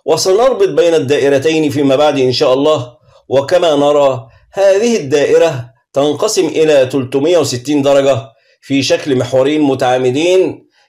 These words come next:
يقسمان الدائرة إلى أربعة أجزاء، أو بمعنى صح إلى أربع تربع.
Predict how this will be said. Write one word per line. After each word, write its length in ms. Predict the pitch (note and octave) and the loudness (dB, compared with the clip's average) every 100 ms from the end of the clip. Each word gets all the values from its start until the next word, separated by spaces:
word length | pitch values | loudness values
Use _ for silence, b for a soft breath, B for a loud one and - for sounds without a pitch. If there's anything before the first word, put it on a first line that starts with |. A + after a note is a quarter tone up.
| - | -6
يقسمان 560 | D#3 D3+ G3+ A3+ B3 | -6 -4 -2 0 0
الدائرة 440 | A3+ D3 D#3 D#3 E3 | 0 0 2 4 2
إلى 340 | D3+ C#3+ D3 | 2 2 2
أربعة 500 | C#3 C3 B2+ D#3+ D3+ B2 | 2 2 0 -2 -2 -4
أجزاء، 580 | B2 A#2+ C#3+ D#3 - - | -4 0 2 0 -2 -2
أو 120 | C#3+ | 0
بمعنى 420 | C3 C3 D3+ C3+ | 2 0 0 0
صح 500 | A2+ E3 E3 - - b b b _ | -2 -2 -4 -10 -18 b b b _
إلى 140 | C#3 C#3 | 0 2
أربع 440 | C3 D#3 C#3 B2+ | 2 0 0 -2
تربع. 540 | A#2+ E3 D#3+ E3 C3+ | 0 0 2 0 -2